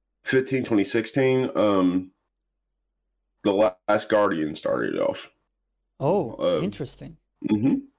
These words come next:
Speaker 2: So for people who
Speaker 1: Um,
Speaker 2: don't know, um, Last Guardian was the follow-up to Shadow of the Colossus from the Ico team.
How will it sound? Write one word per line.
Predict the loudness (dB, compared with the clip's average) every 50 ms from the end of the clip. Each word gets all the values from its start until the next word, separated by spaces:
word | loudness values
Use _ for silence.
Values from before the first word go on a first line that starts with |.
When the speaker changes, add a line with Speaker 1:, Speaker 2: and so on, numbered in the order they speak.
| _ -20 -20 _
Speaker 2:
So | -4 -2 -2
for | 0 2 2
people | 2 4 4 4 2 2
who | 2 0
Speaker 1:
Um, | 0 -2
Speaker 2:
don't | -2 -4 -2 -2
know, | -2 0 0 0 -2 -4 -6 -16 -20 -20 _ _ _ -6
um, | -2 0 0 0 0 -2 -2 -4 -6 -8
Last | -6 -2 -2 0 0 -2 -4 -2
Guardian | 0 0 0 2 0 0 -2 -2 -2 -2 -2
was | 0 0 0 0 -2 -4 -8 -12 -14 -16 -20 _ _ _ _ _ _ _ -2
the | 0 2 2 2 0 -2 -10 _ _ _ _ _ _ _
follow-up | -18 -14 -6 -2 0 2 2 2 2 2 2 0 -2 -2 -6 -12
to | -8 -4 -2 0 0 0 0 -2
Shadow | -4 -4 -2 -2 0 0 0 -2
of | -2 -4
the | -4 -6
Colossus | -4 -2 -2 0 0 0 -2 -2 -6 -8 -10 -10 -10 -12
from | -10 -8 -6 -6 -4
the | -4 -4 -4 -4 -6 -8 -4
Ico | -4 -4 -2 -2 -2 -2 -4 -4
team. | -6 -4 -2 -2 0 -2 -4 -6